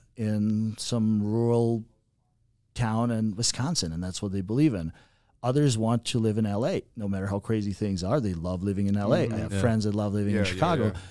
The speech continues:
Speaker 1: And that's their own unique, um, experience. And I find that a lot of that feedback,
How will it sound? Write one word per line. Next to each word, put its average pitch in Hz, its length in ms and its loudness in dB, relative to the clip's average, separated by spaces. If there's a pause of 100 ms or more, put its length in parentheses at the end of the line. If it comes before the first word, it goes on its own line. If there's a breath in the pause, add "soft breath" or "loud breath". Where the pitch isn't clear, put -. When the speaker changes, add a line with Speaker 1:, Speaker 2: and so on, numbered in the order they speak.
(300 loud breath)
Speaker 1:
And 135 140 0
that's 143 180 4
their 143 240 2
own 151 240 2
unique, 135 500 2 (300)
um, 107 380 0 (260)
experience. 135 560 -2
And 113 80 0
I 117 60 0
find 165 340 0
that 117 240 4 (1080 soft breath)
a - 60 -8
lot 131 220 2
of 156 60 -4
that 139 140 2
feedback, 165 540 -2